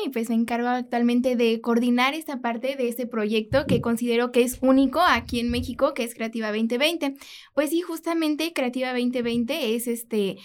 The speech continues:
el primer proyecto aquí en el país que se especializa, eh, en esta rama de la optometría, de la salud visual, de las ópticas. Y bueno, desde mi experiencia trabajando en, en un tiempo en esta área de la mercadotecnia, sí considero que es muy importante,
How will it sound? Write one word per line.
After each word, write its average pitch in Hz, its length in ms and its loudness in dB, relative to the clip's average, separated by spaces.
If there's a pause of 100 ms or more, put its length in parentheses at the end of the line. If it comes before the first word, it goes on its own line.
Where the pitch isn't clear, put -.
(300)
el 247 220 4
primer 262 320 2
proyecto 302 400 -4
aquí 277 380 -6
en 254 120 -2
el 240 160 -4
país 226 420 -4
que 269 140 -4
se 254 100 -6
especializa, 247 760 0 (140)
eh, 233 340 0
en 240 160 2
esta 247 280 -4
rama 233 300 -2
de 220 120 -4
la 202 100 -4
optometría, 269 720 -2
de 269 100 -6
la 220 140 -4
salud 220 320 -6
visual, 254 580 -2
de 233 140 -2
las 208 260 -4
ópticas. 247 540 -2 (520)
Y 269 280 4
bueno, 349 260 2
desde 247 360 0
mi 240 120 2
experiencia 254 600 -2
trabajando 240 540 -2
en, 233 300 0
en 226 220 2
un 240 160 4
tiempo 247 300 0
en 233 100 2
esta 226 220 -2
área 233 100 -4
de 233 80 -6
la 220 80 -4
mercadotecnia, 214 800 0 (360)
sí 277 180 0
considero 294 640 0
que 294 80 -2
es 247 80 0
muy 254 160 2
importante, 233 800 0